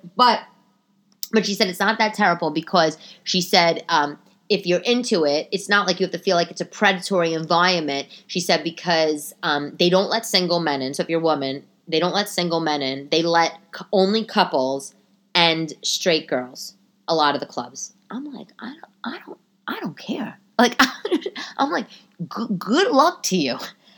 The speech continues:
Have a great time. Hope, hope you're, you're, you're, you're using your wet ones to clean off whatever seat you're sitting on in that thing." But anyway, if it's your thing and you're into it,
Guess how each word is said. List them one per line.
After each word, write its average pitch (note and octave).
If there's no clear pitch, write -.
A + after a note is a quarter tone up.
Have F4+
a A3+
great B3
time. G#3+
Hope, -
hope G#4
you're, E4+
you're, C4
you're, A#3+
you're G#3+
using C4+
your A#3+
wet C#4
ones G3
to -
clean C#4
off B3+
whatever A#3+
seat A#3+
you're G#3
sitting A3+
on E3+
in D#3
that D3+
thing." B2+
But C4+
anyway, G3+
if A3+
it's B3
your D4
thing A#3
and G#3
you're G3
into F#3
it, F3